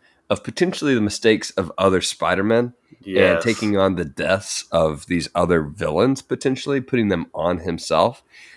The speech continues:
Speaker 1: We're both like, "That's a great element of that character. That really fits Peter Parker as a character." And it's an element that I think often goes ignored in Spider-Man's character.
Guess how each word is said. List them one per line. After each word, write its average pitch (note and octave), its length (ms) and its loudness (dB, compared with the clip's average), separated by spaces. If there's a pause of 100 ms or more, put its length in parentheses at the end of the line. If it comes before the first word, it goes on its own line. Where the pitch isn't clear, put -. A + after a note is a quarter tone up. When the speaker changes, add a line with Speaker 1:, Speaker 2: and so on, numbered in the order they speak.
(140)
Speaker 1:
We're C#3 100 -8
both D3 160 -2
like, B2 160 2
"That's - 180 -4
a D3+ 60 -2
great F#2 360 2
element F2+ 400 2
of D#2+ 140 -4
that C#2+ 220 -6
character. C#2 520 -4
That F#2+ 200 0
really G2+ 400 2
fits - 380 -2
Peter F#2+ 260 -2
Parker E2 520 0 (340)
as G#2+ 160 0
a F#2 60 -4
character." C3+ 540 0
And G2 140 0
it's G2 100 -6
an - 100 -2
element B2 380 2
that F#2+ 80 2
I F#2 80 -2
think G2 180 -4
often F2+ 400 0
goes E2 240 0
ignored E2 600 0 (220)
in F2+ 140 -2
Spider-Man's E2 520 0
character. E2 560 2